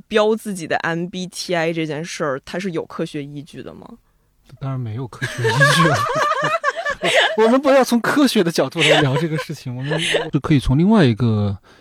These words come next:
Speaker 2: 层面来理解，就是为什么我们今天会把自己的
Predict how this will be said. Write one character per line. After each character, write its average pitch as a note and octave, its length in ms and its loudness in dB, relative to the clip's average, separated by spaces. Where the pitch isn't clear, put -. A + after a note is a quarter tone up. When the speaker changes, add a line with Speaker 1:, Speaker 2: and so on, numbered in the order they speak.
Speaker 2:
层 - 160 4
面 B2+ 160 8
来 A#2+ 120 8
理 G#2+ 160 2
解， A2+ 160 4
就 G2+ 60 0
是 - 120 -2
为 G3+ 140 4
什 B2+ 120 4
么 A2 120 6
我 G#2 40 4
们 G2 80 0
今 A#2 140 -2
天 A#2+ 160 4
会 A#2 180 4
把 G#2 160 0
自 - 160 -4
己 A2 140 -6
的 G2+ 260 -4